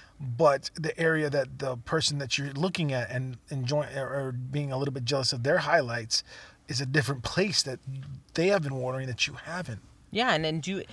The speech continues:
Speaker 2: like, there's just some times where, like
Speaker 1: Or haven't been, haven't been watering properly.
Speaker 2: And I don't th-, maybe, and I don't think, uh, uh, you know, you can water everything at one time or another.
Speaker 1: Yes, absolutely.
Speaker 2: Um, but sometimes it takes more water in one area than others.
Speaker 1: Yeah, and you don't realize that.
Speaker 2: Yeah.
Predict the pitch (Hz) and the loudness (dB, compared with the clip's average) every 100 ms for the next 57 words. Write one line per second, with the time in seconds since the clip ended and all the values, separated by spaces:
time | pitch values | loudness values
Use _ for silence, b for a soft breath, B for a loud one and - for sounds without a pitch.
0 | B B 190 226 277 330 - 170 160 165 | B B 0 2 2 0 2 2 2 4
1 | 160 165 151 139 135 131 127 135 160 170 | 4 2 0 2 4 6 6 6 10 10
2 | 160 147 156 143 139 143 143 139 147 143 | 8 0 0 0 2 2 0 -4 0 0
3 | 127 120 110 160 139 107 98 - - 262 | -2 -6 0 2 2 0 -8 -8 0 2
4 | 339 - - 196 202 254 247 - - - | 2 0 -2 0 0 -2 -6 -8 -8 2
5 | 185 180 247 254 226 - - - _ _ | 4 4 4 2 0 -2 -10 -18 _ _
6 | - 190 113 113 190 165 175 208 190 180 | 2 4 4 6 8 8 6 2 4 4
7 | 190 214 180 214 269 143 151 175 151 120 | 2 0 4 4 4 6 4 4 0 0
8 | 110 117 - b b b b 135 135 135 | 0 -2 -6 b b b b 4 4 4
9 | 156 160 143 131 117 147 147 78 120 - | 2 4 4 6 4 4 4 0 -2 -6
10 | 349 330 - 117 139 175 233 214 123 123 | -2 0 0 -2 -2 -2 -2 -2 -2 6
11 | 143 131 131 120 - - 165 131 175 170 | 8 8 8 0 -6 0 2 4 2 4
12 | 185 170 160 147 170 147 160 151 147 151 | 2 2 0 -2 -2 0 0 4 6 6
13 | 143 143 139 139 139 127 131 214 131 82 | 4 4 4 4 4 2 4 4 2 0
14 | 147 226 170 147 147 147 180 269 131 120 | 0 2 4 4 4 2 0 0 0 -2
15 | - 104 143 143 80 | -4 -4 -2 -2 -2